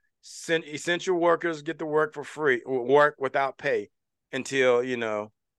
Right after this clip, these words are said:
the government prints more money or come up with more money, blah, blah, blah, blah, blah, blah. But it's just amazing to me. Every year, it's like they spend their money up to the last dime, dime two days before the fiscal year, and all of a sudden, we're in a crisis all of a sudden.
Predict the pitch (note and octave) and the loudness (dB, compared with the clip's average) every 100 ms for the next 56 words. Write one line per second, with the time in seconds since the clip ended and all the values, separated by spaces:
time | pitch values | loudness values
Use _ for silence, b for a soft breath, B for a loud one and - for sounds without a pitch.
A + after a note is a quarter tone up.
0 | _ - B2+ C#3+ C#3+ C3 B2 - D3+ C#3+ | _ -10 0 4 4 2 -4 -2 -2 -2
1 | C3+ C#3+ C3 C3 C3+ B2+ A2+ D3+ C3+ B2+ | -4 -4 -2 -2 0 -2 -2 -4 -4 -6
2 | A#2+ B2 B2+ A#2+ A#2+ A#2 A#2+ G#2+ b b | -10 -6 -2 -2 -2 -2 -4 -10 b b
3 | b B2+ B2+ B2+ A#2 A#2 A2+ A#2 A2 A2+ | b 0 2 2 2 0 0 0 -2 -2
4 | G#2+ - b D#3+ F#3+ F#3 A3 F#3+ G3+ G3 | -4 -10 b 4 4 4 2 2 4 4
5 | D3+ D3 B2 A#2 - - G#3+ G#3+ F#3+ F#3+ | 4 -6 -10 -10 -8 2 6 6 4 -4
6 | A3+ A#3 G#3 F3+ A3 G3+ G2 - _ _ | -2 -2 -2 0 2 4 2 -6 _ _
7 | _ _ - F3+ D#3+ D#3+ C#3 - F#3+ G3+ | _ _ -4 0 0 -2 -10 -2 0 2
8 | G3+ G3 F#3+ F3+ E3+ E3 C#3+ C3 C#3 E3 | 0 0 -2 0 -2 -2 -4 -4 0 4
9 | G3+ G#3 G3+ D3+ E3+ D#3+ C3 A#2+ A2 _ | 6 4 0 -2 0 0 -2 -6 -12 _
10 | _ _ E3+ D#3+ C3 A2+ - G#3 F#3+ F3+ | _ _ 0 0 -2 -6 -8 0 4 4
11 | F3 D#3 D#3+ D#3 C3+ E3+ D#3 - D#3 C3+ | 4 -4 -6 -8 -6 -6 -6 -6 -6 -4
12 | A#2 A2+ _ _ _ _ D#3+ D3 C#3+ D3 | -4 -6 _ _ _ _ 2 4 4 2
13 | D3+ D#3+ D#3 C#3 D3 C#3+ C3 E3+ E3 D3+ | 2 0 -2 -2 -4 -4 -2 2 2 0
14 | A#2 A2 G#2+ - F#2 | -6 -8 -8 -12 -16